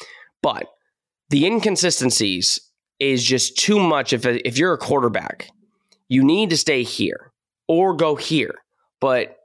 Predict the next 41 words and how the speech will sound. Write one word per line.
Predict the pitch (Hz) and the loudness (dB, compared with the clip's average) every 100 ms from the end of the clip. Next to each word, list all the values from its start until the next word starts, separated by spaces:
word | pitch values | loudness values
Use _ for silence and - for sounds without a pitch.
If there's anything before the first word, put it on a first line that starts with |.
| - | 0
when | 135 | 2
you're | 143 185 | 2 2
going | 220 202 165 | 2 2 2
like | 143 120 | 0 0
this, | 120 120 - - - - - _ _ - | -2 -2 -2 -4 -2 -4 -10 _ _ -4
right, | 123 120 117 | -2 0 2
when | 127 | 2
you're | 147 | 2
going | 190 165 | 2 0
up | - 160 147 | 0 -2 0
and | 123 | 0
down, | 117 123 131 135 135 - - - _ _ _ _ _ _ | 0 0 0 -2 -6 -18 -20 -20 _ _ _ _ _ _
it, | 131 - - _ _ _ _ | -4 -4 -10 _ _ _ _
it | - 147 | -6 -4
scares | - - 220 262 220 | -4 0 0 0 0
me | 185 170 160 | 2 2 2
as | 135 131 | 0 0
a | 120 | -2
fan | - 208 202 151 143 | -2 -2 0 -2 0
going | 135 147 151 | 0 2 2
into | 170 180 | 2 0
next | 127 117 - - | 0 0 -2 0
year | 120 | 0
where, | 127 123 120 | 2 2 0
he, | - 98 - _ | -2 -6 -8 _
by | 123 139 | -4 -2
all | 190 220 | 0 -2
counts, | - 160 120 104 - | -2 -4 -4 -4 0
he | 143 139 139 | 2 2 2
most | 135 135 139 | 2 0 0
likely, | 151 135 117 120 110 | 0 -2 0 0 0
if | 98 | 0
he's | 131 127 | 0 2
on | |
the | 127 | 2
roster, | 123 113 113 | 2 0 0
he's | 120 117 | 0 0
the | 113 | -2
starting | - 110 110 | 0 0 -2
quarterback, | - 98 85 60 - | -2 -2 -2 -4 -2
right? | 101 101 | -2 -2